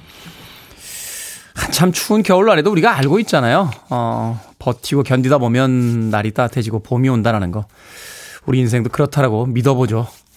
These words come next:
이정준님, 힘내시길 바라겠습니다. 칠공구삼님, "오늘도 테디 말 들으면서 저절로 고개가 끄덕여집니다. 오늘은 쉬는 날이라 문자도 보내봐요. 항상 좋은 말씀 감사합니다." 하셨습니다.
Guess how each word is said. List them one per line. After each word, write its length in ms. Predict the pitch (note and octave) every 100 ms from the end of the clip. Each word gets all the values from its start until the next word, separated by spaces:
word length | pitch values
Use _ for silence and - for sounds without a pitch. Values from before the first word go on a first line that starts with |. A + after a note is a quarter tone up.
| -
이정준님, 640 | A#2 A#2 A2+ G#2+ G#2 A#2 -
힘내시길 480 | - D3 A2 C#3
바라겠습니다. 560 | A#2+ B2 G2+ - F#2 F#2 - _ - - - - - - _
칠공구삼님, 840 | - F#3+ G#3 E3+ G3 F#3+ A3+ C#3+
"오늘도 300 | B2 F3+ G#3
테디 260 | - A3+ A#3+
말 180 | A3 A3
들으면서 280 | G#3 G3 G#3
저절로 320 | D#3 E3+ E3+
고개가 420 | - C#3+ F#3 C#3+
끄덕여집니다. 1200 | F#3 G3 F#3+ G3 C#3+ D3 F3+ D#3+ A#2+ F#2+ F2 F2+ F#2+
오늘은 260 | A2+ B2+
쉬는 300 | C3 - F3
날이라 240 | F3 D#3 D#3+
문자도 440 | A#2 C3+ C3+ D#3
보내봐요. 480 | C#3+ D3+ C#3 C3 D3+
항상 400 | A#2 - C#3+ C3+
좋은 360 | - C#3 F3 G#3+
말씀 680 | G3 F3+ D3+ - - F#3+ D3
감사합니다." 1300 | - C3+ D3+ D#3+ C#3 D3+ F#2 - - - - B2 -
하셨습니다. 400 | G2+ - B2